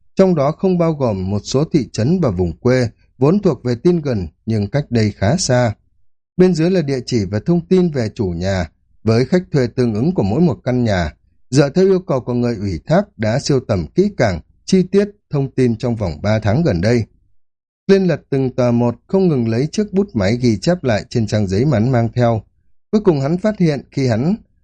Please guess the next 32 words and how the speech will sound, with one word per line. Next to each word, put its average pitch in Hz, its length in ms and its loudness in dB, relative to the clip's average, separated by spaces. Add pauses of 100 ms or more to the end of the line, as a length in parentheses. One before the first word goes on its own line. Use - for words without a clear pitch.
(120)
bói 123 160 4
toán 131 320 0
được 147 180 0
ống 139 200 -4
khói 139 180 0
đỏ 113 320 -2 (140)
thì 110 160 0
có 104 180 2
tất - 280 -4
cả 87 260 0 (360)
hai 139 100 2
mươi 131 120 2
lăm 120 260 0
căn 123 220 0
nhà 92 200 0
đã 78 100 -6
đổi 117 340 -2
khách 160 180 -2
thuê. 127 280 0 (760)
Không 180 180 2
phải 92 140 -2
là 80 120 -4
quá 104 240 -2
nhiều, 123 320 0 (340)
có 208 80 0
thể 170 160 2
tranh 175 240 0
thủ 127 200 -2
điều 107 200 -4
tra 156 260 0
trong 160 240 -2
vòng 104 200 -2